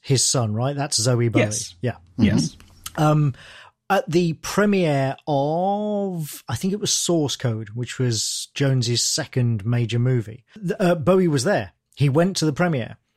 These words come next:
Speaker 1: um, you know, sort of in mufti, as it were. He didn't dress up or <laughs> anything for it, you know. Um, but he was there at the premiere, accompanying his son, and he refused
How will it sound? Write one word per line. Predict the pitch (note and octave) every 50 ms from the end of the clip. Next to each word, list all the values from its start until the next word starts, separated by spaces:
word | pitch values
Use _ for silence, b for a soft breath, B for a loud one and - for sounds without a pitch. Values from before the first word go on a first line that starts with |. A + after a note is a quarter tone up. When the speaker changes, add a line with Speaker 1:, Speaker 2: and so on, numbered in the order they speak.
| _ _ _ -
Speaker 1:
um, | C#3+ C#3+ C#3 C#3 C#3 C#3 C#3 C3+ C#3 E3 -
you | F#3+ E3+ G#3+
know, | F#3 D#3
sort | - - F#3+ F3+
of | D#3
in | G3 F#3+ D#3+
mufti, | C#3+ D3 B2+ - - - B2 A#2 A2+ - _ -
as | C#3+ A#2+
it | A#2 C#3
were. | C#3+ B2+ B2 A#2+ B2
He | A#2+ C#3+ D3+
didn't | D#3 D#3+ F3+ F3
dress | C#3 D#3 C#3 - E3+
up | D3 - C3
or | B2+
<laughs> | C#3+
anything | F3+ F3+ B2 D3 D#3+ C3
for | A2 B2+ B2+ B2+
it, | C#3
you | D3+ C3
know. | A#2+ A#2 B2+ B B C#3 A#2+ B B -
Um, | D#3 D#3 D#3+ E3 E3 D#3 B B B B B B B
but | - G3 F#3+
he | D3 F3+ G#3+
was | G#3+ E3+
there | D3+ F#3 D#3 C#3+ E3
at | G#3+
the | A#3+ G#3
premiere, | - G3+ E3+ C3 B2 C3 D3 E3 E3
accompanying | D#3+ - F3 F3 D#3+ E3 F3+ F3 E3
his | D#3 D#3+ E3 -
son, | - D3 B2+ B B B B -
and | E3 D#3+ F#3+ F#3+
he | C#3+ C3+ F3+ F#3
refused | F3+ D#3+ F3+ F3 - - - D#3+ F3+ G3+ G#3 G3+ G#3 G#3 F3 - - - - -